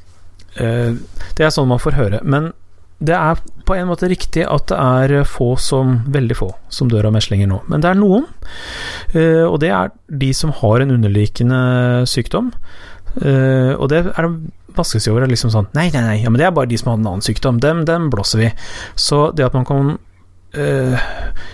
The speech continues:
unngå en sykdom som noen vil dø av, det, det er ikke så farlig tydeligvis, så lenge de som dør er, eh, folk som er svake. Akkurat det gjør meg så forbanna. Men det er nå så.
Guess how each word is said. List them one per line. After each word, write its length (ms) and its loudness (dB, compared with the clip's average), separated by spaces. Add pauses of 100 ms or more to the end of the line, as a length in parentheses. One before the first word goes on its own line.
(140)
unngå 500 2 (240)
en 120 -2
sykdom 480 -2 (280)
som 280 0
noen 260 2
vil 140 0
dø 120 2
av, 240 2 (800)
det, 140 2 (1120)
det 160 2
er 160 0
ikke 160 -2
så 160 0
farlig 320 0
tydeligvis, 320 0
så 160 -2
lenge 240 2
de 140 2
som 160 2
dør 260 4
er, 220 2
eh, 180 2
folk 220 -2
som 120 -2
er 60 -2
svake. 320 -4
Akkurat 300 -4
det 160 0
gjør 80 2
meg 100 2
så 380 2 (100)
forbanna. 560 0 (400)
Men 80 2
det 80 2
er 60 2
nå 100 2
så. 220 0